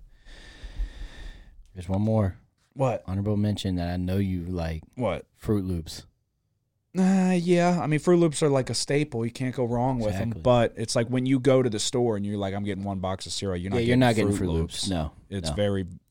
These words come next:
Speaker 2: very plain.
Speaker 1: But it's an
Speaker 2: But if,
Speaker 1: honorable
Speaker 2: but if
Speaker 1: mention.
Speaker 2: somebody was like, you're like, "Oh,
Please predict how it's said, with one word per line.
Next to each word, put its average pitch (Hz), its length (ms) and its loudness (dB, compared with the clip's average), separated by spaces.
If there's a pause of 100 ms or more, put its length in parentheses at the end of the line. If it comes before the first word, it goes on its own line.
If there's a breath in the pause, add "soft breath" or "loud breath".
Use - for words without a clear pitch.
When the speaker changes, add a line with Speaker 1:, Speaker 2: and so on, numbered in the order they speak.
(120)
Speaker 2:
very 104 200 0
plain. 120 340 -2
Speaker 1:
But 156 80 6
it's - 100 0
an 160 40 6
Speaker 2:
But 160 40 6
if, 151 140 8
Speaker 1:
honorable 139 260 8
Speaker 2:
but 151 60 10
if - 40 8
Speaker 1:
mention. 143 160 6
Speaker 2:
somebody 143 340 8
was 127 140 2
like, 117 340 0 (220)
you're 131 240 2
like, 131 120 8
"Oh, 123 200 6